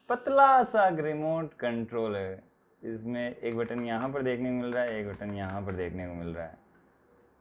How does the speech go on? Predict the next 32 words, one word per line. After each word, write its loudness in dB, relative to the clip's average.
और -4
ऊपर -2
भी, 0
ऊपर -4
कुछ -8
भी -2
नहीं -2
देखने -2
को -6
मिल -4
रहा -4
है -4
guys, -6
केवल -4
डिजाइन -4
है, -6
button -4
नहीं -6
है। -8
और -2
ये 2
एंटीना 2
है। -10
Battery 0
की 2
बात 0
करें -4
तो -2
इसमें -4
दो 0
battery 0
डलेगी। -2